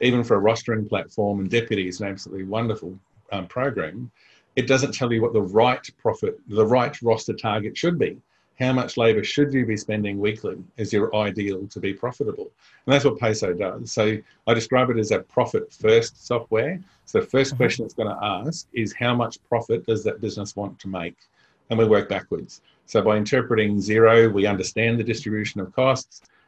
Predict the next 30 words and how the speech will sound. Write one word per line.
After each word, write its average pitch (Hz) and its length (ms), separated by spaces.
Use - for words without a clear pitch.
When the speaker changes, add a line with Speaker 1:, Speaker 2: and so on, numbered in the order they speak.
Speaker 1:
And 107 120
then 110 200
the 110 140
only 127 200
thing 107 220
that 98 80
we 98 100
really 107 400
have 95 360
control 98 420
over 101 280
on 95 80
a 98 40
weekly 98 340
basis 104 580
is 117 180
our 110 180
rostering. 107 600
And 110 140
that's 107 220
what 104 240
we 101 180
do. 90 240
We 98 280
allow, 107 580
we 107 80
give 104 220
very 123 360
explicit 131 800
instructions 113 960